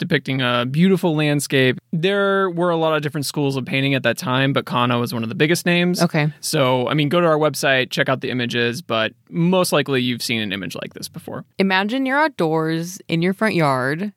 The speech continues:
Speaker 2: You hear a bird. You look up, and there is a squirrel in a tree. In the Kano School of Painting,
Speaker 1: Ugh.
Speaker 2: the tree would be detailed and realistic, and then the squirrel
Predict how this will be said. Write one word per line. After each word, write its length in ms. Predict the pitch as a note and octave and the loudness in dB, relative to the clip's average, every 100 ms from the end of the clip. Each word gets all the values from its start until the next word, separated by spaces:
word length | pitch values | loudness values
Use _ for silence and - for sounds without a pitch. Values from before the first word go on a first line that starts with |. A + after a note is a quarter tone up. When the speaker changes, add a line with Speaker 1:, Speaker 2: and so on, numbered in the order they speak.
| _ - | _ -4
Speaker 2:
You 80 | F#3 | 0
hear 160 | G#3 | 2
a 40 | G#3 | 2
bird. 520 | F3+ C#3+ - E3 F3 _ - | 2 0 -2 -6 -10 _ -8
You 140 | F3+ F3+ | -4 0
look 200 | A3 D4+ | 0 4
up, 260 | B3+ D#3+ _ _ - | 4 2 _ _ -4
and 720 | E3+ E3+ E3 E3 D#3+ F3 F3 | 0 2 2 2 0 -4 -4
there 160 | D#3+ D3 | -2 0
is 120 | F3 | -2
a 60 | F#3+ | -4
squirrel 760 | - A#3 A#3+ F#3 D3+ D#3 F#3 G3+ | -6 0 2 4 4 2 -2 -2
in 80 | F#3+ | -2
a 40 | G3+ | -2
tree. 500 | D4+ D4 E3 D3+ F3 _ - - - | -2 0 0 -4 -8 _ -20 -16 -2
In 160 | G3+ | 2
the 100 | G#3+ | 2
Kano 340 | - G3+ G#3 B3 | 2 0 0 -2
School 300 | - A#3+ B3 | -2 0 2
of 120 | B3 | 0
Painting, 760 | C4 B3+ B3+ G#3+ D#3+ D3 F3 G3+ | -2 0 0 0 -2 -2 -4 0
Speaker 1:
Ugh. 140 | F#3+ - - | 0 0 -2
Speaker 2:
the 100 | G3 | -2
tree 460 | - - A3 A#3+ C4 | 0 -2 0 0 0
would 160 | B3 | 0
be 160 | G#3 G3+ | 0 -2
detailed 920 | F3 F#3+ - A3+ A3 A3 A3 A3+ A3 | -2 -2 0 0 2 2 0 -2 -4
and 180 | - E3+ | -4 -2
realistic, 800 | D#3+ D#3+ F#3 - F#3 F#3 F3+ - _ - | -2 0 -2 0 2 2 0 -6 _ -4
and 160 | F#3 F#3+ | 0 2
then 100 | F#3 | 2
the 60 | F3+ | 0
squirrel 1000 | - G#3 B3 C#4 G3 E3 D#3+ F#3+ B3+ | -4 -6 -4 -2 0 0 0 0 -2